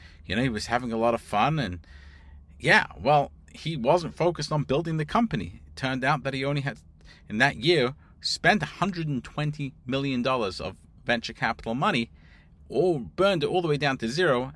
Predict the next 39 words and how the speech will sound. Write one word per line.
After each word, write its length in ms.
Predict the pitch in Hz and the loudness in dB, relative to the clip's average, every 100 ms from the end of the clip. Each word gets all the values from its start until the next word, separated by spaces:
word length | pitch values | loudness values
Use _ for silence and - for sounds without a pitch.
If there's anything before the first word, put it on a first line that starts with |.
| - | -6
and 160 | 117 - 147 | -6 -6 -2
only 360 | 180 185 180 | 0 0 -2
made 480 | 156 135 120 120 - - - - - | 2 2 2 0 -8 -20 -20 -20 -18
six 420 | - - 139 - | -6 -4 -4 -6
hundred 280 | 127 113 107 | -8 -10 -8
thousand 440 | 104 95 98 95 | -6 -6 -8 -8
dollars 400 | 87 87 87 - | -6 -6 -8 -12
worth 220 | - - | -14 -12
of 140 | - 123 | -10 -4
revenue. 380 | 139 110 71 - - - - - | -2 -2 -10 -14 -20 -20 -20 -2
Well, 200 | 143 131 - - - - - | 0 0 -6 -20 -20 -20 -20
his 460 | - - 196 240 | -14 0 2 2
values 560 | 147 135 262 294 196 117 | 2 6 6 6 -2 0
were 140 | 117 | 0
out 240 | 120 170 151 | 0 0 -4
of 180 | 110 110 | -6 -6
whack. 460 | 208 - - - - - - - - - - - - - - - | -6 -6 -10 -14 -14 -20 -20 -20 -20 -20 -20 -20 -20 -20 -20 -20
He 340 | - 117 104 - - - | -8 -6 -6 -8 -20 -8
obviously 420 | 107 175 - 98 | -4 -2 -2 -6
was 240 | 92 87 90 | -6 -6 -6
enjoying 460 | 85 - 110 98 | -6 -2 -2 -2
the 100 | 90 | -6
fun 400 | - - 156 92 80 | -4 0 0 -2 -6
of 80 | |
having 280 | - 90 87 | -8 -8 -8
all 120 | 82 | -8
the 80 | 87 | -6
money, 300 | 85 85 113 - _ _ - - - | -6 -6 -8 -14 _ _ -20 -12 -2
but 140 | 113 | 0
wasn't 300 | 131 127 113 | 0 0 -4
putting 260 | 131 113 107 | -4 -2 -2
in 80 | |
the 80 | 101 | -2
hard 300 | 107 107 98 | 0 -2 -2
work 360 | 123 120 87 - | 0 0 0 -6
to 140 | 104 | -16
create 360 | - 107 101 - | -12 -6 -6 -6
the 80 | 95 | -10
stability 600 | - 87 101 - 87 | -10 -8 -8 -6 -10